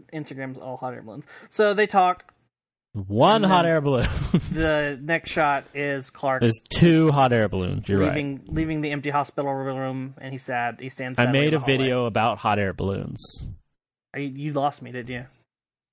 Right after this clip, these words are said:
Speaker 2: No, I can hear you.
Speaker 1: Wow, and you were still just talking about hot air balloons. <laughs> Clark stands sadly in the hallway, and then the episode ends.
Speaker 2: He's doing his normal sad face here.
Speaker 1: Yes.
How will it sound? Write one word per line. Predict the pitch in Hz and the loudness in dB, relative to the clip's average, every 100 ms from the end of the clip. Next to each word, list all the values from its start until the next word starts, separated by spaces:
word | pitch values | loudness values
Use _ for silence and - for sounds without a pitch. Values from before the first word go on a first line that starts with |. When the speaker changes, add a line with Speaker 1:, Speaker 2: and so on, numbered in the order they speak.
| - | -2
Speaker 2:
No, | 113 120 120 120 | 2 4 6 4
I | 117 | 4
can | 120 131 | 2 -2
hear | 110 95 | 0 2
you. | 95 92 92 95 104 | 2 0 0 -2 -2
Speaker 1:
Wow, | 143 190 202 135 131 | 4 6 6 4 0
and | 151 | -2
you | 165 175 | 2 2
were | 170 | 2
still | 156 - 185 | 0 0 0
just | 160 165 147 - | 0 -2 -4 2
talking | 175 165 170 | 2 4 2
about | 160 156 | 2 4
hot | 165 | 4
air | 147 131 | 4 0
balloons. | 131 120 123 - | -2 -6 -10 -18
<laughs> | - - | -20 -8
Clark | - 202 226 | 4 4 4
stands | - 226 226 | 2 2 2
sadly | - 220 226 226 | 4 4 6 4
in | 220 | 6
the | 170 | 4
hallway, | 202 202 180 | 6 4 4
and | 170 | 2
then | 180 | 2
the | 180 | 2
episode | 180 165 180 160 | 2 2 2 4
ends. | 156 170 139 120 _ _ _ _ _ - | 4 2 0 -8 _ _ _ _ _ -2
Speaker 2:
He's | 170 | 0
doing | 226 226 | 2 2
his | 202 | 2
normal | 156 143 131 | 0 0 0
sad | 127 110 | 0 -2
face | 107 104 98 | 0 -4 -4
here. | 107 101 - - | -4 -4 -6 -8
Speaker 1:
Yes. | - - _ | -14 -16 _